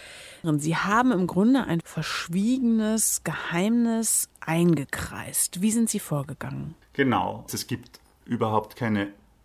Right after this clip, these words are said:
Speaker 2: bildlichen Aufzeichnungen dazu. Es gibt sehr wenige schriftliche Aufzeichnungen dazu. Die beziehen sich vor allem auf Gerichtsdokumente,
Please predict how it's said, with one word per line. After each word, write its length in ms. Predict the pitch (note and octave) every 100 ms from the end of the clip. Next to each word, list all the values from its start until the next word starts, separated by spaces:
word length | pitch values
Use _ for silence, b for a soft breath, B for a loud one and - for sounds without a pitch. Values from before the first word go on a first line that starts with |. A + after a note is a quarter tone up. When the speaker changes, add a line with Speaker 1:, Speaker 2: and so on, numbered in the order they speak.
| _
Speaker 2:
bildlichen 640 | B2 A#2 A2+ A2+ A2+ A2
Aufzeichnungen 800 | - G#2+ - - G#2+ A2 A2+ A2+
dazu. 420 | G#2+ - A2+ A#2 -
Es 180 | -
gibt 240 | - - -
sehr 360 | - A2 G#2+
wenige 800 | G2+ A2 A2 A2 G#2+ G#2 G#2 G#2 G#2
schriftliche 600 | - A2+ - A2+ A2 G#2
Aufzeichnungen 600 | G#2 - A2+ A2 G#2+ G#2
dazu. 340 | G#2+ - A2+
Die 180 | A2+ A2+
beziehen 520 | G#2+ G#2+ - G#2+ G#2+
sich 420 | G#2 A2 G2+ - -
vor 400 | - G#2+ G#2+ -
allem 720 | G#2+ A2 A2+ A2+ A2+ A2+ A2+
auf 560 | - G#2 G#2 G#2 -
Gerichtsdokumente, 1080 | - A2 B2 - - A2 A#2 G#2+ G#2 - C3+